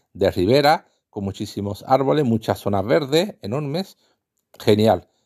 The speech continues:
Bueno, pues nos juntamos seis o siete en, en, en ese parque de Ribera del Guadaira, había una casa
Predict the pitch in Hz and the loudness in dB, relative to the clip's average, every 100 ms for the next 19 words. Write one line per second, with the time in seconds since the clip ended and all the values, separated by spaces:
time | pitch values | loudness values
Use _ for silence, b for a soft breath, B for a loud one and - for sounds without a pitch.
0 | _ 120 113 - 107 104 117 113 120 131 | _ -2 -2 -2 -2 -2 -4 -2 0 2
1 | 143 - 143 139 - 160 156 185 - 110 | -2 -2 -2 -2 -4 -6 -4 -4 -2 -4
2 | 117 - 107 104 - 101 117 143 151 156 | -4 -8 -6 -4 -4 -4 -2 -2 0 0
3 | - 123 110 107 117 123 131 139 147 165 | 0 -2 0 0 0 0 0 0 0 -2
4 | - 107 123 113 117 - 156 - 156 - | -2 -2 0 0 -2 0 -2 -2 -8 -8